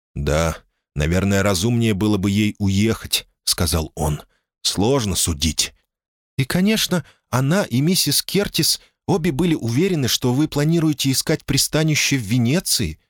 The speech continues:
сказала Лилли. «Кажется, они даже одно время подыскивали вам жильё». Он видел, куда она клонит, и понял, как важно её остановить.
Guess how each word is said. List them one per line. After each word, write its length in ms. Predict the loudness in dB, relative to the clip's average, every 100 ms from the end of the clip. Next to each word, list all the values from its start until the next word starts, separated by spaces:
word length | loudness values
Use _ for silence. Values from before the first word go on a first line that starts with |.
| -8
сказала 460 | -2 0 0 0
Лилли. 480 | 0 0 -2 -6 -12 _ _ _ -4
«Кажется, 520 | -2 0 0 0 -2 -4
они 200 | 0 0
даже 280 | 0 0 0
одно 220 | 0 -2
время 300 | 0 0 0
подыскивали 640 | 0 0 0 0 0 0 2
вам 220 | 0 0
жильё». 560 | 0 0 0 0 0 -4 _ _ _ _ -2
Он 200 | 0 2
видел, 320 | 0 0 -2
куда 280 | -2 -2 -2
она 160 | -6
клонит, 540 | -2 0 2 0 -4 -12 _ _
и 80 | -6
понял, 400 | 0 0 0 -2
как 220 | -4 -2
важно 360 | 0 0 0 -2
её 320 | -2 -2 -2
остановить. 720 | -2 -2 -2 -2 -2 -4 -6